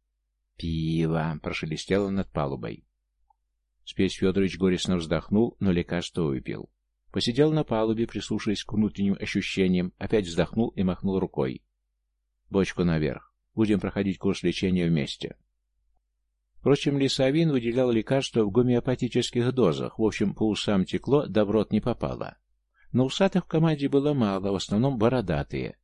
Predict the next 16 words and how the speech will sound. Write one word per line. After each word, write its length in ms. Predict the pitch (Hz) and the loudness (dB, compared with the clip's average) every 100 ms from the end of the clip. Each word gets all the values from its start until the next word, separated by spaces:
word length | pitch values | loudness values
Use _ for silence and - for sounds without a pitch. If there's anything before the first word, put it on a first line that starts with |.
| _ | _
поэтому, 340 | - 107 113 113 | -2 0 4 4
несмотря 400 | 110 - 110 104 | 4 0 -2 -2
на 100 | 104 | -2
туман 280 | 98 101 98 | -2 -2 -2
и 140 | 95 | -4
сырость, 440 | - 151 160 - | -2 0 0 -4
все 260 | - - 131 | -8 -2 -2
были 220 | 117 113 | 0 -2
довольны. 560 | 104 71 62 58 - - _ _ _ _ _ _ _ _ _ - | 0 -2 -2 -6 -8 -14 _ _ _ _ _ _ _ _ _ -4
Выскочив 440 | 101 101 101 101 92 | -2 0 0 0 0
из 140 | - | 0
тумана, 480 | 87 85 107 135 113 | 0 2 2 0 -2
ладья 320 | 98 95 107 | -2 0 2
резко 300 | 104 107 104 | 2 0 -4
сменила 440 | - 98 98 95 | -2 0 2 0
курс. 400 | 90 76 67 - | 0 -2 -4 -10